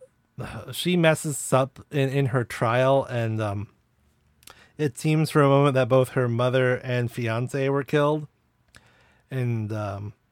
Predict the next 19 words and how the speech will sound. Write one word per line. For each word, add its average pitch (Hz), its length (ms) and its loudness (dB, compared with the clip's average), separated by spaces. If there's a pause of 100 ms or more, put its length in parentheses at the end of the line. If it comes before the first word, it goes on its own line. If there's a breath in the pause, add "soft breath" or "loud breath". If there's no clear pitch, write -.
(400)
you 123 140 -2
know, 110 100 -2
she - 160 -6
breaks 120 320 -4
down, 117 360 -2
and, 104 200 -8
and 107 300 -8
Rohan 113 400 -2
realizes, 110 580 -8
like, 104 220 -10
"Okay, 110 260 -10
you 113 160 -8
may 147 160 0
have 151 100 0
been 143 140 0
kind 143 220 0
of 120 80 0
shallow, 123 520 0
but 113 240 -4